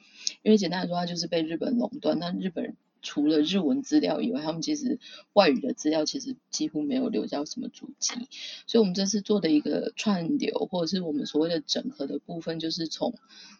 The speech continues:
所谓的产品开发的方向的决定，我就会告诉他们说，外国人喜欢穿的东西是什么样的调性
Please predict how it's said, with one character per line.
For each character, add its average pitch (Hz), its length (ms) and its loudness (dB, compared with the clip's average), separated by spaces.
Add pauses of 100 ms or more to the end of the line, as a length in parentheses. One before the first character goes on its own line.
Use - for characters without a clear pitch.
(120)
所 - 280 4
谓 180 180 2
的 170 100 4
产 151 300 0
品 - 200 -2
开 156 240 2
发 151 360 -4 (120)
的 - 240 0 (600)
方 185 240 0
向 196 200 4
的 160 120 0
决 - 240 0
定， - 260 0
我 151 140 -6
就 160 80 0
会 170 40 2
告 170 200 0
诉 165 80 -2
他 156 160 -2
们 160 120 -2
说， - 160 -2
外 175 180 2
国 151 140 -2
人 - 80 -2
喜 - 100 -6
欢 147 120 -2
穿 - 180 0
的 143 80 4
东 147 220 0
西 156 160 -2
是 147 140 -2
什 - 160 -4
么 - 80 -8
样 - 180 -6
的 - 100 -6
调 - 280 -2
性 - 300 -2